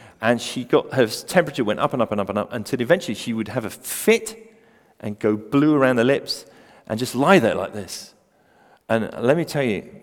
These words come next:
Melissa has got quite a set of lungs on her. I mean, there was some screeching in our house when that happened.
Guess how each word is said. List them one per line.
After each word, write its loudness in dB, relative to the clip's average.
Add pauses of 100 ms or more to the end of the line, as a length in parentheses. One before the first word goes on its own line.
(520)
Melissa 0
has -10 (220)
got 0
quite 4
a 6 (160)
set 0
of -4
lungs 4
on 0
her. -4
I -2
mean, 0 (1040)
there 6
was 2
some -4
screeching 4
in 8
our 10
house 6
when 6
that 8
happened. -4